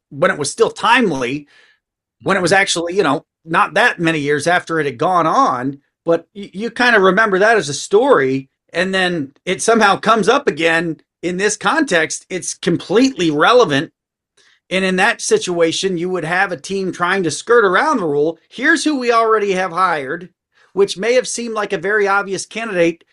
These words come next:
Had they just gone through with the normal procedure, it wouldn't have necessarily been a problem, but they already, somebody else already did that.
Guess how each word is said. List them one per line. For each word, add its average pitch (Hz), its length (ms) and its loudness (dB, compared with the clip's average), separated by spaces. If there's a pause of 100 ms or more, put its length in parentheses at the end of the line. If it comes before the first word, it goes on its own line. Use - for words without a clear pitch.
(140)
Had 185 160 -2
they 202 100 6
just 196 220 -2
gone 196 260 -2
through 208 180 -2
with 196 120 2
the 175 80 -2
normal 185 360 -4
procedure, 185 580 0
it 170 80 -4
wouldn't 185 220 4
have 180 60 -2
necessarily 185 540 -2
been 180 180 -2
a 147 60 -6
problem, 185 560 -4 (280)
but 165 240 -2 (180)
they 214 160 6
already, 233 420 2 (520)
somebody 247 320 0
else 240 220 4
already 220 280 2
did 269 260 -4
that. 151 340 -2